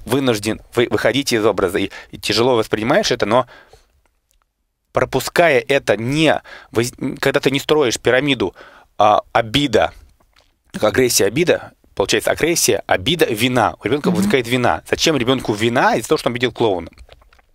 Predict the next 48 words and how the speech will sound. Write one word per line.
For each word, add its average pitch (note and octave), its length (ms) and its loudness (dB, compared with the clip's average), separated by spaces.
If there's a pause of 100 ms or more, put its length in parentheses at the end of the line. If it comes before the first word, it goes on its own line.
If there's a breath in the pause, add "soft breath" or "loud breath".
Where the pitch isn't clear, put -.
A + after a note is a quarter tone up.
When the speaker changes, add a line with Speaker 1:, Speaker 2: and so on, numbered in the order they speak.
(100)
Speaker 1:
Это G#2 200 -4
не C3 100 -2
Speaker 2:
Он F#3+ 60 2
и G#3 40 4
Speaker 1:
нужно. A3 220 4
Speaker 2:
так A#3+ 220 4
чувствует - 400 -2
Speaker 1:
Да, A#2+ 80 4
он C3+ 120 0
так, F3+ 120 4
Speaker 2:
себя E3 120 4
Speaker 1:
он C3+ 140 2
чувствует D#3+ 360 2
Speaker 2:
виноватым, B2 80 0
Speaker 1:
виноватым, B2+ 420 4
Speaker 2:
он F3 80 4
Speaker 1:
что D3+ 100 2
он G#2+ 60 -2
Speaker 2:
болен. G2+ 60 -4
Speaker 1:
болеет. G#2+ 420 0
Поэтому D#3 400 -4 (380 loud breath)
клоун C3 480 0
не, C3+ 80 -6 (320 loud breath)
и, B2+ 80 -2
и C3+ 220 -2
играет C3+ 300 2
обиду B2+ 300 0
как - 240 -4
клоун, C#3+ 480 0 (220 soft breath)
но A2+ 100 -2
как A2+ 160 -2
человек B2+ 380 2
он G#2+ 140 0
не, C3 240 -2
не B2+ 180 0
обижается. B2 560 0 (100)
На-, G#2+ 220 -4
Speaker 2:
Мгм. E3+ 120 -4 (320 loud breath)
Speaker 1:
потом, B2+ 460 0
выходя G#2+ 300 0
из - 80 -6
палаты, G3+ 420 2 (240 soft breath)
есть B2 160 -6
психологический A#2+ 480 -2
момент, F3 300 -2
когда G#2+ 320 0 (360 loud breath)
ты B2 120 -2
как, A2+ 320 0